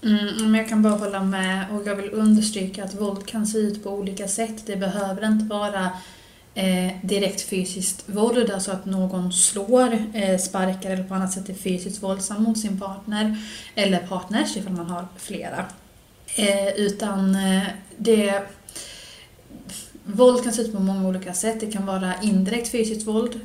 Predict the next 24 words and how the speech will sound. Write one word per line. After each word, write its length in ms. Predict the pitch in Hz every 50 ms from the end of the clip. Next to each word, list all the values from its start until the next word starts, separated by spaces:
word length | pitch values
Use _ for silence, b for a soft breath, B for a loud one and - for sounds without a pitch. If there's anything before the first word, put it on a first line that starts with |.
| -
till 160 | - 208 196 190
exempel 320 | 190 - 190 185 190 190
att 140 | 190 185 -
man 140 | 190 185 185
slår 340 | - 202 196 190 185 185
i 60 | 185 185
möbler 500 | 185 185 185 185 180 180 185 185 185 185
eller 200 | 185 185 185 180
har 160 | 190 185 180
sönder 420 | - - - 175 175 180 180 185
någonting, 540 | 185 185 185 185 - 196 196 196 196 190 190 - - -
ehm, 560 | 190 190 190 190 190 190 185 190 190 214 - - - - - - - - - - - -
så. 360 | - - - - 226 254 - - B B B B B B B B B B B B B B
Sen 600 | 214 - 226 214 208 208 208 208 208 202 202 196 - - - - - - -
finns 260 | - 226 214 214 214
det 60 | 220
ju 20 |
psykiskt 680 | 214 - 220 208 202 196 190 - 208 214 214 - - 208
och 200 | 190 - - 202
emotionellt 760 | 196 190 185 185 - 196 190 185 185 180 185 208 214 214 214
våld, 420 | 220 226 226 240 240 262 262 - - - - - - - -
ehm, 800 | 208 196 196 190 190 190 185 185 185 185 185 185 185 190 190 - - - - - - - -
där 320 | 214 - 196 190 185 185
man 400 | 190 190 185 185 180 185 185 -